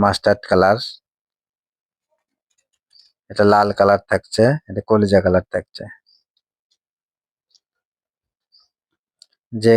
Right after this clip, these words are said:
কালারটি আপনার পছন্দ স্ক্রিনশট নিয়ে আমাদের সঙ্গে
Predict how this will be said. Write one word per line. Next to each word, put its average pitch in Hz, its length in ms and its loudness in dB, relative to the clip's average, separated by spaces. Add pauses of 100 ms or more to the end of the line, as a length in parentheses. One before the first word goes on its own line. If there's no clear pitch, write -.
কালারটি 110 400 2
আপনার 113 200 -2 (100)
পছন্দ 107 340 0 (1800)
স্ক্রিনশট 104 640 -2
নিয়ে 117 160 2
আমাদের 101 320 0
সঙ্গে 95 200 2